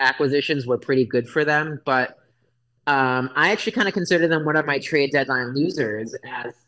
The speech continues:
um, their G M had kind of gone around touting, "We're gonna make a big splash, you know, we're gonna really solidify ourselves as, um, one of the teams to beat." And I don't n-, think they necessarily did that with their move. So,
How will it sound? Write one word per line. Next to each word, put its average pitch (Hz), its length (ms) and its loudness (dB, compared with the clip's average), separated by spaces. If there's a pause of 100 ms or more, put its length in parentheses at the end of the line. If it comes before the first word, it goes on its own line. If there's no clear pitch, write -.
(140)
um, 120 600 -4
their 175 240 2
G 143 300 -4
M 123 380 -6 (200)
had 139 220 -4
kind 156 180 -4
of 123 120 -6
gone 147 220 0
around 139 320 2
touting, 131 380 -2
"We're 143 160 -4
gonna 139 140 -6
make 135 240 -4
a 127 60 -4
big 131 200 0
splash, 123 560 0
you 127 60 -8
know, 123 100 -4
we're 127 220 2
gonna 135 220 -2
really 135 300 2
solidify 123 460 -2
ourselves 117 720 -2
as, 113 440 -2 (540)
um, 104 540 -2
one 147 180 0
of 135 80 0
the 127 100 0
teams 127 320 -6
to 113 60 -10
beat." 135 360 -2 (240)
And 117 160 -2
I 135 100 2
don't 170 220 -2
n-, 139 120 -6
think 147 360 -6
they 131 80 -2
necessarily 123 560 -2
did 123 220 -2
that 135 180 0
with 110 160 -6
their 101 160 -6
move. 104 380 -14
So, 104 420 -6